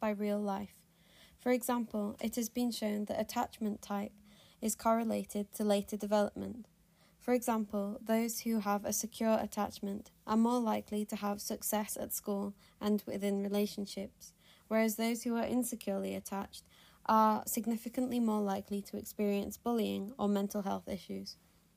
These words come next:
Another strength of the strange situation is that it has good inter-rater reliability.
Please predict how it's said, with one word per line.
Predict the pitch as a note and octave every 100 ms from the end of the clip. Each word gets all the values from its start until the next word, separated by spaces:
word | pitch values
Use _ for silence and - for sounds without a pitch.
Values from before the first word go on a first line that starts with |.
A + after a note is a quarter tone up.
| _ _
Another | A#3 B3 B3+
strength | C#4 - A3+ G3
of | G#3+
the | A3
strange | - G#3+ G#3+ G#3
situation | G#3 - G3+ F#3+ - F#3+ -
is | G3+
that | G#3 G#3+
it | G#3+
has | G#3 G#3 -
good | A3 A3
inter-rater | - A3+ A3 G3+ G3 G3 G3
reliability. | G3 G3 G3 F#3+ F#3+ G3+ G3 - F#3